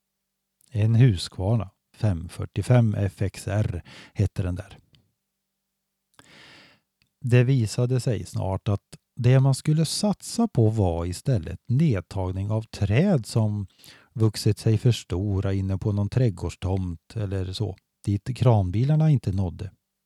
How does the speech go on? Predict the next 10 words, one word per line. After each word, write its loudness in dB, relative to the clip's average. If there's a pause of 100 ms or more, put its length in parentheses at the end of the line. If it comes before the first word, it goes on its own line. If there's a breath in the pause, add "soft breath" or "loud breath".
(1700 soft breath)
Det 4
var 4
ofta 6
roliga 4
jobb 0
med -2
flera 0
och -2
tacksamma -2
kunder. -2